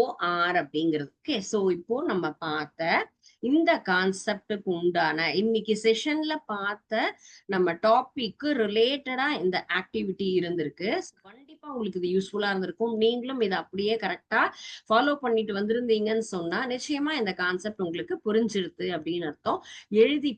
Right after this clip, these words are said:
பாருங்க. So, alkane, alkyne, alkyne, carboxylic acid, amide, and then benzene ring, ketone, ester, ether, aldehyde, and alkyl halide. So, இவை எல்லாமே நாம்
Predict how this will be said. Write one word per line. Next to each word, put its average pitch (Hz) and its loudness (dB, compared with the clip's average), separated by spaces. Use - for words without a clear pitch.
பாருங்க. 151 -2
So, 214 2
alkane, 208 0
alkyne, 202 -2
alkyne, 220 -4
carboxylic 214 -2
acid, 185 -4
amide, 170 2
and 180 2
then 285 4
benzene 165 4
ring, 285 4
ketone, 208 2
ester, 214 0
ether, 262 0
aldehyde, 220 4
and 440 2
alkyl 208 0
halide. 160 2
So, 262 0
இவை 220 4
எல்லாமே 220 2
நாம் 170 -2